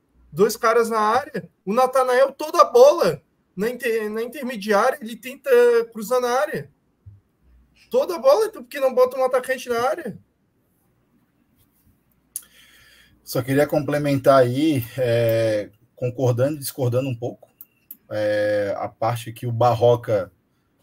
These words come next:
Speaker 2: é, entra com a dificuldade é pela falta de criatividade, pela possibilidade de ter mais jogos.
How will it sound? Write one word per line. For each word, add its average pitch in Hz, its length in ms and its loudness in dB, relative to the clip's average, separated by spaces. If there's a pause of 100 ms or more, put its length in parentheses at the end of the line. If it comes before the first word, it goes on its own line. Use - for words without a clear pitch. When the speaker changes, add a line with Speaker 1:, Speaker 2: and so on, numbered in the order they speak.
(140)
Speaker 2:
é, 98 520 -4 (160)
entra 123 360 -6
com 110 120 -10
a 107 60 -2
dificuldade 110 720 -4
é 139 40 -8
pela 135 260 0
falta 127 300 -2
de 120 120 -8
criatividade, 120 840 -6
pela 139 220 -2
possibilidade 127 800 -4
de 135 100 -10
ter 143 180 -6
mais 147 200 -2
jogos. 170 480 -2